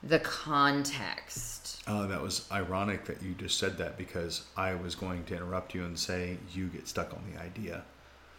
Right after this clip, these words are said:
Speaker 1: I, I don't,
Speaker 2: I get stuck
Speaker 1: though.
Speaker 2: on the thing, you get stuck on the idea.
Speaker 1: But the idea is what the problem is, because the idea is the reoccurring theme that causes the fights, no matter what the thing is.
Speaker 2: I think that you just proved my point.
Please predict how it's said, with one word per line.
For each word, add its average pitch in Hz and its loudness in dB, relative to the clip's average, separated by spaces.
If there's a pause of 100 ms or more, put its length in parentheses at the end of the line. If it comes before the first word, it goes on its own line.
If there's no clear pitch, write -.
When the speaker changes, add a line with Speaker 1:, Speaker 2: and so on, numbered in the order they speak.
(100)
Speaker 1:
I, 165 10 (500)
I 160 4
don't, 208 6
Speaker 2:
I 104 6
get 123 6
stuck 101 4
Speaker 1:
though. 101 2
Speaker 2:
on 95 0
the 92 0
thing, 90 -2
you 90 -2
get 87 -2
stuck - 2
on 85 -6
the 87 -4
idea. - -2
Speaker 1:
But 226 10
the 214 10
idea 214 10
is 175 6
what 175 8
the 156 2
problem 262 6
is, 147 4
because 170 0
the 175 4
idea 170 8
is 180 6
the 175 10
reoccurring 160 6
theme 151 4 (400)
that 165 12
causes 247 10
the 196 6
fights, 160 8
no 190 10
matter 247 10
what 214 10
the 202 6
thing 240 10
is. - 6 (160)
Speaker 2:
I 104 4
think 120 0
that 92 0
you 101 0
just 92 -2
proved 101 -2
my 85 -4
point. 104 -4